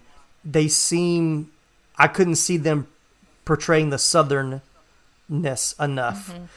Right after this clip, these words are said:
Speaker 1: I mean, I think, even thinking about Winona in, uh, Edward Scissorhands, which I just recently
Speaker 2: Yeah.
Speaker 1: rewatched, I mean, she kind of plays that kind of, uh, suburban,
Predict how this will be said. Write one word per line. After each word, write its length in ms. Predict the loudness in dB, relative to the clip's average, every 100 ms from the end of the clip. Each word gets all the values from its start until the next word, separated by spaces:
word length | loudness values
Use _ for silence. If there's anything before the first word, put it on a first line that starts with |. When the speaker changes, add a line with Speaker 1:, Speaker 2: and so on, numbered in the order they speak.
| -8
Speaker 1:
I 80 | 0
mean, 120 | 2
I 40 | 2
think, 220 | 2 0
even 320 | 2 2 2
thinking 240 | 2 -2 2
about 200 | 2 4
Winona 420 | 2 2 2 0
in, 520 | -2 -2 -2 -4 -6 -2
uh, 300 | 0 0 0
Edward 260 | 0 0 0
Scissorhands, 520 | -2 -4 -4 -6 -8
which 140 | -6
I 80 | -4
just 240 | -2 -2 -2
recently 320 | -4 -4 -2
Speaker 2:
Yeah. 100 | 0
Speaker 1:
rewatched, 420 | 2 2 0 -12 -16 -20 -20 -10 -4
I 80 |
mean, 120 | -2 -2
she 160 | -2 2
kind 180 | 4
of 80 | 4
plays 420 | 4 4 4 2
that 220 | -2 -2 0
kind 220 | 0 2
of, 320 | 0 -2 -12 -20 -20 -20 _ _ 0
uh, 160 | 0
suburban, 920 | 2 0 4 4 6 4 4 0 -2